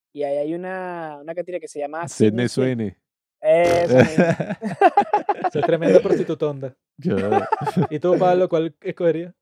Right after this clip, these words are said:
Speaker 2: María Teresa de la Parra.
Speaker 3: ¿Qué?
Speaker 1: <laughs>
Speaker 3: Teresa
Speaker 2: Bien.
Speaker 3: Carreño, la gran
Speaker 2: Cleopatra.
Speaker 3: pianista.
Speaker 2: Cleopatra, ve cómo está, si estaba buena, si no. Nada. <laughs> Coño, ¿a quién escogería como mi esposa?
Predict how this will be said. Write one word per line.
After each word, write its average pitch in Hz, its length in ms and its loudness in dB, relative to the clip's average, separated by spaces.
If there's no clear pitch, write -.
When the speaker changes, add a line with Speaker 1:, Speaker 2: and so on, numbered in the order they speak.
Speaker 2:
María 95 380 -2
Teresa 95 280 -6
de 117 60 -4
la 101 100 -6
Parra. 101 400 -10
Speaker 3:
¿Qué? 180 460 -10
Speaker 1:
<laughs> 202 1900 -4
Speaker 3:
Teresa 170 340 6
Speaker 2:
Bien. - 160 2
Speaker 3:
Carreño, 170 300 2
la 151 80 2
gran - 160 -8
Speaker 2:
Cleopatra. 113 420 4
Speaker 3:
pianista. 165 400 -8
Speaker 2:
Cleopatra, 107 600 2
ve 95 160 -2
cómo 110 180 -8
está, 107 300 -4
si - 120 -16
estaba 101 220 -8
buena, 107 360 -4
si - 140 -16
no. 101 240 -14
Nada. 104 260 -2
<laughs> - 1300 -6
Coño, 120 580 0
¿a - 400 -8
quién 117 140 -4
escogería 127 400 -4
como 151 160 -6
mi 147 80 -6
esposa? 131 440 -8